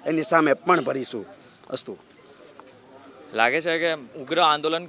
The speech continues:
Speaker 2: હજી પણ થવાનું છે કે જો જ્ઞાન સહાયક યોજના રદ નહીં કરવામાં આવે,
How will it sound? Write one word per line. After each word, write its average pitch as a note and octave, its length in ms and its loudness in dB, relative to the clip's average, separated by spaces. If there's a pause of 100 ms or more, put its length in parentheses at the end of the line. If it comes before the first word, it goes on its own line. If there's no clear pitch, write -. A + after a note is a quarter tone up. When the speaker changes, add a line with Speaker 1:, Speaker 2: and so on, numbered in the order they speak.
Speaker 2:
હજી C#3+ 220 0
પણ G3+ 240 0
થવાનું D#3 440 0
છે D#3+ 120 -6
કે D#3 80 -8
જો C#3+ 380 0 (200)
જ્ઞાન C#3+ 240 0
સહાયક D3+ 340 0
યોજના C3 360 -2
રદ A#2+ 420 -4 (120)
નહીં C#3+ 320 -4
કરવામાં D3 480 4
આવે, A2 160 -4